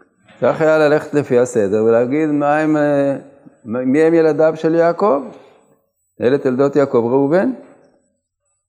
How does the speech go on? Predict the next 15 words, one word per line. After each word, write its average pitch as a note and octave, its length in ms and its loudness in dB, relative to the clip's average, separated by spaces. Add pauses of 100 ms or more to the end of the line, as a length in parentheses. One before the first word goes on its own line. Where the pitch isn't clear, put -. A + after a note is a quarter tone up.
(640)
אלא F3 200 4
מה D#3 160 0
תלמוד E3+ 320 0
לומר D#3 260 2
יוסף? C3 520 -2 (920)
אלא A2 160 0
שכל F3+ 360 0
מה G3 160 0
שאירע D#3+ 360 2
לזה, E3+ 380 2
אירע D3+ 200 2
לזה. A2+ 340 0 (2500)
המדרש G#2+ 1200 -2
מונה D#3 320 2
פה, D#3+ 500 0